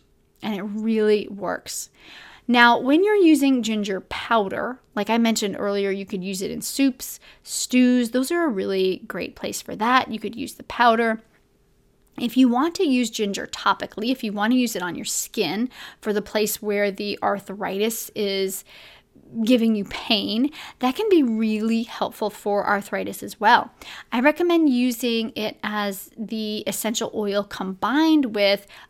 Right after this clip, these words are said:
a carrier oil or a cream, a carrier cream. 'Cause remember, we can't use the essential oil directly on the skin. When we combine it with a carrier oil or a cream,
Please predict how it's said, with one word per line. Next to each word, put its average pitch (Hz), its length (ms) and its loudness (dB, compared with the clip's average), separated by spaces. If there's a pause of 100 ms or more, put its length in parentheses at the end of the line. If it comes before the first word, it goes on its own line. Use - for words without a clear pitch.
a 202 100 -6
carrier 226 540 0
oil - 440 -6
or 220 240 -2
a 196 320 0
cream, 190 500 -2
a 190 60 -8
carrier 196 420 -4
cream. 208 680 -4 (340)
'Cause 214 160 -4
remember, 240 480 4
we 214 140 -6
can't 214 540 -4
use 226 460 -2
the - 160 -8
essential 208 460 -4
oil 196 260 -4
directly 190 500 -8
on 185 180 -6
the 202 40 -8
skin. 226 420 0
When 202 220 -8
we 208 220 -8 (200)
combine 285 640 2
it 269 80 0
with 254 140 -2
a 247 60 -4
carrier 208 520 -2
oil 208 320 0
or - 120 -6
a 208 60 -8
cream, 269 540 4